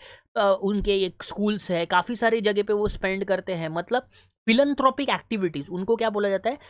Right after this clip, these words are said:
that is called as philanthropic activities। philanthropic एक्टिविटीज का मतलब क्या होता है कि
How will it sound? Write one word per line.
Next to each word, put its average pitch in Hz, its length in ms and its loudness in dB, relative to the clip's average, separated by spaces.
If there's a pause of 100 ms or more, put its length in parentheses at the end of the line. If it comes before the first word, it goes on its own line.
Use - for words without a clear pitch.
(200)
that 180 160 -2
is - 80 -14
called 220 200 0
as - 100 -10
philanthropic 226 800 -2
activities। 156 560 -8
philanthropic 240 500 2
एक्टिविटीज 226 500 -2
का 226 120 -4
मतलब 208 300 -2
क्या 226 140 4
होता 180 180 0
है 170 80 -2
कि 285 180 -6